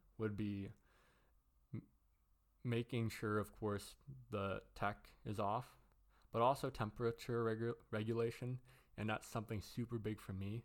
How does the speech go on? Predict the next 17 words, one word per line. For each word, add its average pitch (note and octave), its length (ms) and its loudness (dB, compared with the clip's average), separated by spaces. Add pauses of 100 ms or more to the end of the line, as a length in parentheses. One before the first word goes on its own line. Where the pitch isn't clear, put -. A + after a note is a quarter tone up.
I G2 100 -2
cannot G#2 480 0
sleep A2 320 -4 (160)
when G2 160 -2
I G2 180 0
am G#2 360 -4 (420)
warm. G#2 420 0 (140)
I G2 60 -2
can't G#2 280 -4
sleep G2+ 280 -4
when F#2+ 320 -4 (360)
it's, - 240 -10 (140)
it's G2 200 -4
too G#2 160 -4
hot, G2 260 2
basically. A#2+ 560 -6 (500)
And G2+ 420 -2